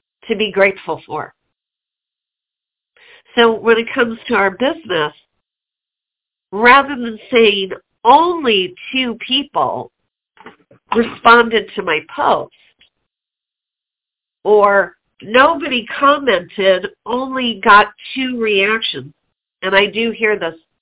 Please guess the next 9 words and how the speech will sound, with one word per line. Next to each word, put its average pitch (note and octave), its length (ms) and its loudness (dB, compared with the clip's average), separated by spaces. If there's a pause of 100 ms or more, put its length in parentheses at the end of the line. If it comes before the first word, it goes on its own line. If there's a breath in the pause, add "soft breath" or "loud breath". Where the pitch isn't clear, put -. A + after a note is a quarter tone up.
(300)
all B3 240 2
the E3 120 -12
time C#3 360 -16
from D3 140 -18
people, - 480 -14 (1300 soft breath)
what B3+ 180 4
if D#4+ 200 -2
we A#3+ 360 -4 (240)
recognized F#3+ 1200 0